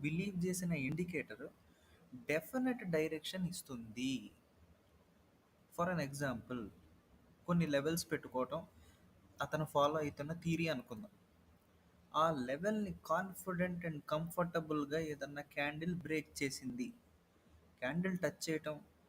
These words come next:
క్యాండిల్ just ఒక టెయిల్ అటువైపు వేయడం, లేకపోతే కొంచెం బాడీని అటువైపు వేయడం, so అవన్నీ ఉంటాయి. కానీ ఏదో ఒక ఇండికేటర్ ఆ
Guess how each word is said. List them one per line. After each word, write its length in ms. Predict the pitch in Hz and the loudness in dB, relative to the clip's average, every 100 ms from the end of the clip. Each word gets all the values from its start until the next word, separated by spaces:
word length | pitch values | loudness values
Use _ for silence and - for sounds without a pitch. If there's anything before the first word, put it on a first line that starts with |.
| - - | -12 -2
క్యాండిల్ 340 | 147 165 160 | 0 2 0
just 200 | 147 - 147 | 0 -2 -4
ఒక 140 | 135 - | -6 -2
టెయిల్ 260 | 151 165 170 | 2 4 4
అటువైపు 440 | 147 143 147 147 | 2 0 0 -2
వేయడం, 340 | 139 135 131 135 - - - - _ | -2 0 -2 -6 -8 -18 -20 -20 _
లేకపోతే 260 | 143 - 165 | -8 -6 -6
కొంచెం 360 | - 147 147 135 | -4 -4 -4 0
బాడీని 380 | 127 143 160 147 | 2 2 2 -2
అటువైపు 380 | 135 139 131 127 | -2 -4 -2 -2
వేయడం, 320 | 127 127 127 - - _ _ _ - - | 0 0 -4 -8 -20 _ _ _ -14 -6
so 20 | - | -2
అవన్నీ 300 | 165 208 226 202 | 0 2 2 4
ఉంటాయి. 240 | 170 170 - - - - - - | 2 2 -4 -14 -20 -20 -12 -2
కానీ 200 | 240 196 143 | 0 0 0
ఏదో 160 | 170 208 | 2 2
ఒక 140 | 220 214 | 2 2
ఇండికేటర్ 640 | 180 170 185 165 147 117 123 170 - - _ _ - - | 4 4 4 0 -2 -4 -8 -12 -20 -20 _ _ -20 -10
ఆ 120 | 117 | -6